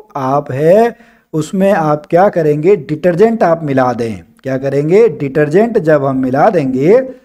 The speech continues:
वो आपका क्या हो जाएगा, वो आपका वहाँ पे जो पृष्ठीय तनाव है उसको हम कम कर देंगे। जबकि इससे क्या हो जाता है, इससे आपका इंक्रीज हो जाता है। इससे भी क्या हो जाता है, टेम्परेचर जब डिक्रीज होगा तो ये भी आपका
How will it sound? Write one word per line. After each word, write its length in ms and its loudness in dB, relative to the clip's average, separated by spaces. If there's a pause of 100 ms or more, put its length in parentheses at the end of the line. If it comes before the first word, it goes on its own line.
(200)
वो 220 2
आपका 420 0
क्या 180 -2
हो 140 0
जाएगा, 540 0
वो 300 -4
आपका 340 -6
वहाँ 320 -8
पे 120 -2
जो 100 -4
पृष्ठीय 340 -10
तनाव 360 -6
है 180 0
उसको 200 -8
हम 160 -4
कम 220 0
कर 140 -2
देंगे। 280 -4
जबकि 300 -8
इससे 360 -4
क्या 120 0
हो 80 4
जाता 300 2
है, 260 2 (440)
इससे 360 -4
आपका 360 -4 (140)
इंक्रीज 460 -4
हो 80 0
जाता 360 -6
है। 340 -8 (420)
इससे 300 0
भी 120 2
क्या 120 0
हो 60 4
जाता 240 2
है, 120 4
टेम्परेचर 580 0
जब 220 0
डिक्रीज 380 -4
होगा 340 4 (360)
तो 60 -8
ये 240 -4
भी 200 -4
आपका 380 -4